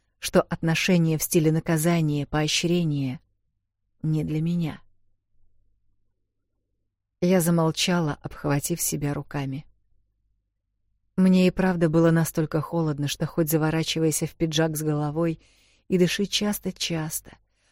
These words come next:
чтобы согреть воздух под тканью и согреться самой. Мне действительно было дико стыдно об этом говорить.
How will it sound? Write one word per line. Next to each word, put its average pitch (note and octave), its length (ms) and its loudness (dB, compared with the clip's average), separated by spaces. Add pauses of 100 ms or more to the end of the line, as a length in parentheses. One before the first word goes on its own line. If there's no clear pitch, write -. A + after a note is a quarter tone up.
(100)
чтобы D#3+ 260 2
согреть D#3 440 2
воздух D#3+ 420 -2
под - 180 -4
тканью E3+ 580 -4 (360)
и - 60 -10
согреться D3+ 540 -2
самой. D3 520 -4 (1700)
Мне F#3 260 4
действительно E3 720 0
было E3 240 6
дико D#3+ 280 0
стыдно D3+ 460 0
об C#3 80 -2
этом D#3+ 240 -2
говорить. D3 580 -2